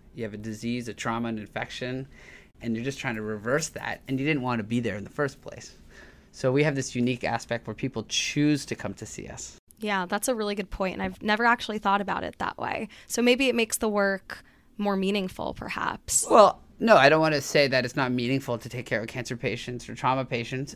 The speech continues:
Speaker 1: Um, it's just something that spoke to me. And, um, you know, when, when you, when your heart and mind tell you something, you gotta listen to it.
Speaker 2: You know, I also wanna talk a little bit about your wellness philosophy at large and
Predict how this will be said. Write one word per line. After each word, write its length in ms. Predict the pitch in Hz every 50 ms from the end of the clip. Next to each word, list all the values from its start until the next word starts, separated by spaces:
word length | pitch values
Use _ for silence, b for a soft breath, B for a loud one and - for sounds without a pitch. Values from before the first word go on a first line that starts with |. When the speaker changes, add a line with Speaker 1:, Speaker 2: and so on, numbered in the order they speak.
| - -
Speaker 1:
Um, 300 | 147 139 131 131 135 135 -
it's 140 | 160 160 160
just 160 | - 214 -
something 180 | - 220 196 196
that 160 | 185 151 -
spoke 480 | - - - - - - 170 170 170 -
to 120 | - -
me. 320 | 151 151 170 165 - - - - - B B B B B B B B B B B B - - - -
And, 560 | 139 143 139 135 131 131 127 127 127 127 131
um, 440 | 131 123 120 120 120 120 127 135 151 - - - - - - - - - - - - - - - - - - -
you 120 | - 139 135
know, 120 | 139 123
when, 180 | 127 127 - -
when 240 | - 131 135 139 147
you, 300 | 143 - - - 117 135
when 180 | 143 143 139 139
your 180 | 143 143 139
heart 260 | - - 139 156 165
and 100 | 160 131
mind 300 | 127 123 135 160 156 131
tell 160 | - - 123 143
you 80 | 202
something, 280 | - - 120 - 123 117
you 80 | 120
gotta 140 | 120 127 123
listen 260 | 120 131 151 - - 120
to 120 | - 101
it. 120 | 113 117 b b b b _ _ -
Speaker 2:
You 100 | 254 262
know, 160 | 254 240 226 -
I 100 | 226 240
also 260 | 269 320 359 - 415
wanna 180 | 392 349 302 269
talk 380 | - - 240 226 220 226 - -
a 60 | -
little 240 | 226 226 226 220 220
bit 120 | 214 226 214
about 640 | 208 190 202 190 190 190 190 190 - - - - - b b b b b b b b b b
your 320 | - 202 214 226 240 247 233
wellness 400 | 214 190 185 190 190 196 - -
philosophy 500 | - 185 185 175 180 180 - - 208 202
at 120 | - -
large 460 | 185 180 175 180 185 196 214 214 - -
and 440 | - 208 190 190 190 196 190 - -